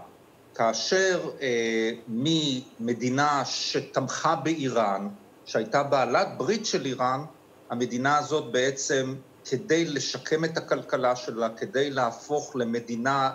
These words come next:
לגיטימית, כי השליט הקודם, בשיר, בכלל היה מבוקש בבית הדין הבינלאומי על פשעי מלחמה, אה, שהוא ביצע כנגד בני המיעוט הנוצרי במדינה. אז כדי להפוך ללגיטימיים, כדי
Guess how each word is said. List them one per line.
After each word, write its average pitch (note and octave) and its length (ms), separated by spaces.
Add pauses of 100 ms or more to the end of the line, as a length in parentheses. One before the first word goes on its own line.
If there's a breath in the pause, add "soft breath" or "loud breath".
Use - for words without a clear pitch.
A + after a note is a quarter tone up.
לגיטימית, E3 840 (460 loud breath)
כי A2+ 360
השליט A2+ 560
הקודם, C3+ 440
בשיר, F#3 300
בכלל C3 320
היה B2 200
מבוקש C3+ 540
בבית B2 260
הדין C3 280
הבינלאומי C3 640
על C#3+ 80 (100)
פשעי - 260
מלחמה, C#3 640 (520 loud breath)
אה, A#2 220
שהוא B2+ 320
ביצע C3+ 360
כנגד B2+ 680
בני B2 180
המיעוט B2+ 420
הנוצרי A#2 480
במדינה. G2+ 600
אז - 200
כדי B2+ 240
להפוך C3+ 420
ללגיטימיים, E3 760 (140)
כדי A2+ 440